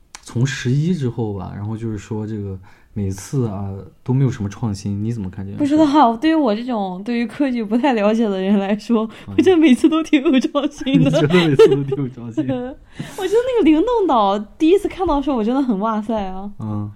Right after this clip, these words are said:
Speaker 2: 我就觉得，哇，这个东西很，很，很牛啊。
Speaker 1: 嗯。
Speaker 2: 然后包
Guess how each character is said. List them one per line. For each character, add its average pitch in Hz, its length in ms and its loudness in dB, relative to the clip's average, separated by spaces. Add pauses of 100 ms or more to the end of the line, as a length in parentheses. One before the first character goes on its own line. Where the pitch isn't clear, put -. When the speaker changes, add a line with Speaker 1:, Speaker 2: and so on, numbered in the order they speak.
(220)
Speaker 2:
我 269 100 -6
就 254 60 -2
觉 277 100 0
得， 277 140 0
哇， 269 180 0
这 240 100 -6
个 240 80 -4
东 254 160 -2
西 247 100 -2
很， 226 220 -4
很， 214 320 -6
很 220 240 -2
牛 190 240 -2
啊。 202 360 -4
Speaker 1:
嗯。 101 260 -8 (340)
Speaker 2:
然 294 80 -2
后 359 80 0
包 359 140 2